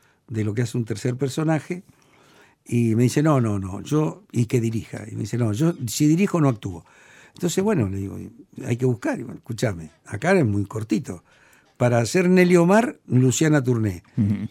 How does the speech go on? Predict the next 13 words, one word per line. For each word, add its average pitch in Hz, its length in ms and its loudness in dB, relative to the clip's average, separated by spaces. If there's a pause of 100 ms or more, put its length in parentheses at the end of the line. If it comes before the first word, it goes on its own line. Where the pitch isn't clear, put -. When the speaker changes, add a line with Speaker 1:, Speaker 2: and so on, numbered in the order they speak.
Speaker 1:
Para 123 200 2
hacer 156 280 2
de 139 140 4
los 123 220 0
otros 165 340 2
cuatro 156 460 4
personajes 113 680 -4
que - 100 -8
aparecen 113 640 -6
en 143 140 -4
escena, 240 420 -6 (720)
Camilo 120 380 2
Céspedes. 90 520 -4